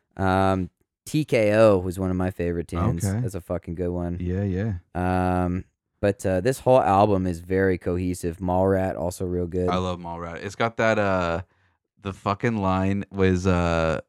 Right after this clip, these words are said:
Speaker 2: "We were young and dumb and falling in love with lives we hadn't lived yet." I
Speaker 1: Yeah.
Speaker 2: was like, "Bruh."
Speaker 1: Yeah.
Speaker 2: I needed that when I was sixteen. Holy shit.
Speaker 1: Yeah, it was cool. Uh, I really like this album. Um, I would definitely listen to it again. And also, really exciting news.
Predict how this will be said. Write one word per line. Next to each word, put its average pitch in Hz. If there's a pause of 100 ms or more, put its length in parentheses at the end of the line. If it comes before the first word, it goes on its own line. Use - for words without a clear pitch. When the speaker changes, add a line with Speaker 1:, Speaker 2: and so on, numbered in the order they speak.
Speaker 2:
"We 98
were 98
young 95
and 92
dumb 92
and 90
falling 92
in 90
love 90
with 92
lives 90
we 95
hadn't 85
lived 92
yet." 135
I 110
Speaker 1:
Yeah. 107
Speaker 2:
was 95
like, 80 (100)
"Bruh." 98
Speaker 1:
Yeah. 98
Speaker 2:
I 113
needed 98
that 101
when 90
I 82
was 82
sixteen. 85
Holy 95
shit. 101
Speaker 1:
Yeah, 90
it 87
was 95
cool. 92 (320)
Uh, 95
I 113
really 135
like 117
this 110
album. 95 (160)
Um, 90
I 98
would 95
definitely 101
listen 101
to 107
it 98
again. 95 (440)
And 95
also, 101 (180)
really 104
exciting 85
news. 76